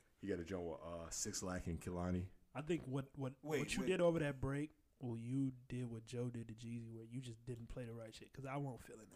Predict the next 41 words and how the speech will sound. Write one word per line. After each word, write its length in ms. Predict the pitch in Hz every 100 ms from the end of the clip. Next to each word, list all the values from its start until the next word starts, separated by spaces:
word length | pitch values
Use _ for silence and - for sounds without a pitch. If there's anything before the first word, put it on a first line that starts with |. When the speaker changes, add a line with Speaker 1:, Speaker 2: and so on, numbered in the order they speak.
| - -
Speaker 1:
Well, 100 | 117
that 40 | 139
Speaker 3:
That 40 |
Speaker 1:
was 80 | 185
the, 60 | 165
Speaker 3:
shit 120 | 131
was 200 | 117 -
whack. 100 | 117
Speaker 1:
yeah, 120 | 123
that 80 | 120
was 140 | 151 165
the 60 |
first 260 | 151 143 120
song 240 | 117 113
on 420 | 107 101 98 95 95
the 180 | 95
album. 400 | 87 95 110 123 -
I 120 | 110 151
haven't 220 | 156 139
really 220 | 131 123
listened 340 | 110 123 143 135
to 80 |
the 100 | 147
album 280 | 143 147 156
for 140 | 160 175
real, 100 | 180
for 180 | 175 175
real 100 | 175
yet. 180 | 190 - -
Speaker 2:
Okay. 100 | 117 113
Speaker 1:
So 160 | -
Speaker 3:
So 280 | 110 110 104
Speaker 1:
it's, 240 | 139 143 139 -
I, 160 | 135 139
so 380 | - 131 117 -
I'm 200 | 117 139
looking 240 | 139 123 113
forward 420 | - 123 127 120
to, 80 | 120
you 140 | 123
know, 300 | 120 101 98